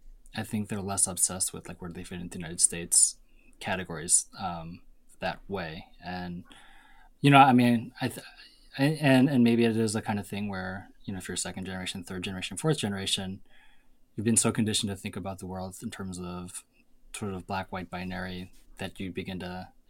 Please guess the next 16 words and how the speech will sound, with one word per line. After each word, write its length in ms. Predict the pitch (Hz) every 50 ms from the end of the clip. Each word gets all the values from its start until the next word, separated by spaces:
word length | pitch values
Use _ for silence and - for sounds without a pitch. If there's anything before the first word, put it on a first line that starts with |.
| - - -
ask 180 | - 101 - -
these 120 | - -
questions 480 | - - 92 90 - - 90 90 90 -
through 160 | - - 98
these 160 | 90 92 87
big 200 | - - 90 85 82
isms, 540 | 90 98 87 90 87 87 92 - - - - -
right? 100 | 101 90
These 120 | 87 85 -
big 140 | - 95 -
abstract 360 | - 90 - - - 87 87
categories, 600 | - - 90 - - 180 85 - 190 - - - - - - - - - - - - - - - - - - _ - - -
like 140 | 101 87
you're 100 | - 98
saying, 360 | 92 - - 95 87 87 87 85
but, 180 | - 87 85